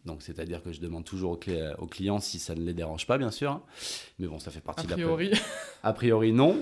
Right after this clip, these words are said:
Speaker 1: parce
Speaker 2: Ça
Speaker 1: que
Speaker 2: t'est
Speaker 1: ça
Speaker 2: jamais
Speaker 1: fait
Speaker 2: arrivé d'avoir un
Speaker 1: Non.
Speaker 2: client qui te dit : « Ouh là là, n'ouvrez surtout pas ce
Speaker 1: Non,
Speaker 2: placard. »
Speaker 1: jamais, jamais, jamais. J'ai pas, j'ai pas encore de grosses anecdotes dans, dans, dans ce, dans ce milieu-là.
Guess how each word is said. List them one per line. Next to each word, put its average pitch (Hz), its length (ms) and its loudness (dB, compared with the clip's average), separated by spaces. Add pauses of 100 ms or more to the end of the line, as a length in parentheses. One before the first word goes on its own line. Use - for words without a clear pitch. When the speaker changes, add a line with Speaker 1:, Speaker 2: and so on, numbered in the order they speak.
(120)
Speaker 1:
parce - 120 -2
Speaker 2:
Ça 185 40 -2
Speaker 1:
que 190 60 2
Speaker 2:
t'est 202 40 6
Speaker 1:
ça 196 60 8
Speaker 2:
jamais 196 120 6
Speaker 1:
fait 185 60 10
Speaker 2:
arrivé 214 300 8
d'avoir 180 260 8
un - 40 10
Speaker 1:
Non. - 80 10
Speaker 2:
client 208 180 6
qui 202 80 -4
te - 80 -18
dit : « 185 180 -2
Ouh 262 120 2
là 226 200 6
là, 190 120 6
n'ouvrez 208 240 6
surtout 240 200 0
pas 220 140 4
ce 139 60 4
Speaker 1:
Non, 135 180 8
Speaker 2:
placard. » 117 220 8
Speaker 1:
jamais, 113 340 8
jamais, 117 320 6
jamais. 107 320 2 (160)
J'ai 104 160 2
pas, 196 320 8
j'ai 131 160 4
pas 196 140 4
encore 196 220 6
de 139 80 8
grosses 143 360 4
anecdotes 120 500 6
dans, 90 380 0
dans, 92 400 -6
dans 95 200 -8
ce, - 180 -16
dans 104 240 -8
ce 113 100 -12
milieu-là. 107 340 -4